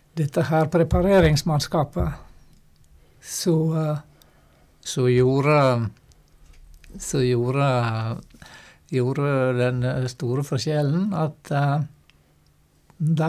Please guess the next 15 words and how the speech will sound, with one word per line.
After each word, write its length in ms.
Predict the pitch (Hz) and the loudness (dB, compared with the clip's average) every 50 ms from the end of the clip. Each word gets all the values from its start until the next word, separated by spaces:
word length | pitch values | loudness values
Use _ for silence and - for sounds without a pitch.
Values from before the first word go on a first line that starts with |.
| 165 165 | 0 2
hadde 280 | 160 160 143 135 143 139 | 2 2 0 0 0 0
hodet 260 | 160 160 160 156 156 | 0 0 0 -2 -4
kaldt, 480 | - 226 233 226 - - _ _ - - - | -2 -2 -2 -2 -2 -6 _ _ -20 -14 -6
de 340 | 156 147 151 151 151 156 151 | 0 2 2 2 2 2 0
var 160 | 156 170 160 | 0 0 0
ikke 160 | - 175 160 | 0 0 0
redde 240 | 160 160 165 143 139 | 0 0 -2 -4 -4
for 120 | - 180 175 | -4 -4 -2
å 80 | 170 160 | 0 0
jobbe, 400 | 180 175 165 165 190 202 208 202 - _ _ _ _ _ _ _ _ _ _ _ _ _ _ | 0 0 0 0 0 -2 -4 -6 -10 _ _ _ _ _ _ _ _ _ _ _ _ _ _
og 240 | 180 170 185 - 240 | -4 -4 -2 0 0
uansett 720 | 220 208 185 170 156 - - 214 226 - - - - - - - _ _ _ _ | 2 4 4 4 4 4 4 4 2 0 -4 -20 -20 -20 -20 -20 _ _ _ _
så, 300 | - - - - 165 156 151 151 151 151 156 | -16 -14 -6 -4 -2 0 0 0 2 2 2
eh, 140 | 156 160 151 139 175 | 0 0 -2 -2 -2
ble 140 | 170 156 | -2 -4